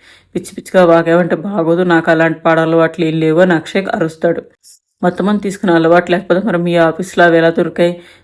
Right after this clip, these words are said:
పోలీసులు ఆ కేసులో మిమ్మల్ని ఎందుకు అరెస్ట్ చేశారు? ఆ విషయం మర్చిపోయారా? మీరు అమ్మాయిలను వాడుకొని వాళ్ళ వల్ల మీ పరువు పోకుండా ఉండటానికి వాడుకున్న అమ్మాయిలు మర్డర్ చేసేస్తారు. అందుకే ఒక అమ్మాయి మర్డర్ కేసులో పోలీసులు మిమ్మల్ని అరెస్ట్ చేశారు. ఆ విషయం మర్చిపోయారా?"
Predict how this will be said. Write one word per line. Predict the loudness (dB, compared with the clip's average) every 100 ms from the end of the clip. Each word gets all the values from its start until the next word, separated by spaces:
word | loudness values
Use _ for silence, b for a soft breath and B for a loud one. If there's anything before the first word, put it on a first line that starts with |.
| -2
పోలీసులు | 0 0 0 -2
ఆ |
కేసులో | -2 -2 -2 -2
మిమ్మల్ని | 0 0 0
ఎందుకు | 0 0 -2
అరెస్ట్ | -2 -4
చేశారు? | -6 -2 0 0 -2
ఆ | -2
విషయం | -2 -2 -4
మర్చిపోయారా? | -2 -4 -6 -4 0 -2 -2 B B B B -2
మీరు | 0
అమ్మాయిలను | 2 2 2 2
వాడుకొని | 2 2 0 -2 0
వాళ్ళ | 2 4
వల్ల | 4 2 0
మీ | -2
పరువు | 0 0 0
పోకుండా | 2 0 0 0 2 2
ఉండటానికి | 2 2 2 0 0 0
వాడుకున్న | 0 0 -2 -2
అమ్మాయిలు | 0 0 0
మర్డర్ | -2 -2 -2 -2
చేసేస్తారు. | -2 -4 -4 -4 -2 -2 -6 B B B B
అందుకే | -2 -2 -2
ఒక | -2 0
అమ్మాయి | 0 0
మర్డర్ | 0 -2 -2
కేసులో | -2 0 0
పోలీసులు | 0 0 0 -2 -2
మిమ్మల్ని | -2 0 0
అరెస్ట్ | 0 -2 -4 -6
చేశారు. | -4 -2
ఆ | 0 0
విషయం | 0 -2 -2
మర్చిపోయారా?" | -4 -4 -2 0 0